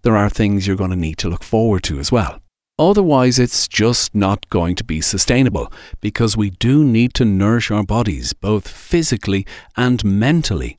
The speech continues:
for positive mental health. And finally, try not to overeat, but equally try not to undereat, because if you overeat, you're leaving yourself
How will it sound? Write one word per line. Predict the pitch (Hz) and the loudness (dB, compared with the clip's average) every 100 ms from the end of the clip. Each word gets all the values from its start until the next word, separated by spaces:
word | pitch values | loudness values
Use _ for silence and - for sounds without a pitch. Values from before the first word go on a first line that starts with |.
| _ | _
for | - 101 - | -8 -8 -6
positive | - - 131 131 127 120 113 | -8 -4 -2 0 0 -2 0
mental | 104 117 113 107 | 0 0 -2 -2
health. | 98 123 90 - - _ _ _ - | -2 -2 -4 -12 -20 _ _ _ -4
And | 185 - | -2 0
finally, | 220 233 131 - - - - - | 2 2 2 -2 -12 -20 -14 -6
try | - 214 | 0 4
not | 226 185 - | 4 2 -2
to | - 139 - | -2 -2 0
overeat, | 139 196 208 143 78 78 - - _ - | 2 2 2 0 -2 -8 -10 -14 _ -4
but | 147 - | -4 -4
equally | 147 175 202 - 76 62 65 _ _ | 0 0 0 -2 -6 -6 -14 _ _
try | - 131 123 | -4 0 2
not | 113 104 - | 0 -2 -2
to | 143 139 - | -4 -4 0
undereat, | 170 214 170 - 95 - | 4 4 2 -2 -4 -6
because | 127 151 143 131 - - - - - | -2 2 2 0 -4 -14 -20 -8 -2
if | 165 170 | 0 0
you | 160 | 0
overeat, | 147 185 214 131 82 - - | 2 2 2 0 -2 -6 -4
you're | 120 | 0
leaving | 113 135 160 139 120 | 2 2 2 2 2
yourself | 107 - 117 113 - - | 0 0 0 0 -4 -18